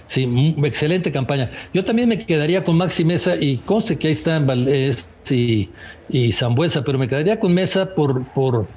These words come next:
por la temporada que tuvo y por lo, lo importante que es de medio campo para adelante, ¿no? Entre Diego Valdés y Maxi Mesa, yo ahí me quedaría. Eh, son los dos que me llenan a mí, porque son ofensivos y ese tipo de futbolistas a mí me gusta mucho.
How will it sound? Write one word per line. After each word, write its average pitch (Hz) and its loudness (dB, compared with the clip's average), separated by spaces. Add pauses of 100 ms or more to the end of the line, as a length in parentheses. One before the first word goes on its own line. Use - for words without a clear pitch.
(520)
por 131 2
la 127 0
temporada 156 0
que 165 -2
tuvo 175 2
y 151 2
por 135 0
lo, 139 2
lo 139 4
importante 139 0
que 170 -2
es 165 2
de 143 2
medio 147 2
campo 143 0
para 113 0
adelante, 104 0
¿no? 143 4
Entre 123 0 (440)
Diego 170 2
Valdés 139 0
y 147 2
Maxi 139 0
Mesa, 147 0
yo 131 0
ahí 151 2
me 143 2
quedaría. 143 0 (440)
Eh, 135 2
son 156 0
los 131 2
dos 139 0
que 131 -2
me 117 2
llenan 139 0
a 135 0
mí, 165 2
porque 165 0
son 220 2
ofensivos 160 2
y 151 2
ese 160 -2
tipo 165 0
de 131 0
futbolistas 135 0
a - 0
mí 139 2
me 131 2
gusta 123 0
mucho. 101 -4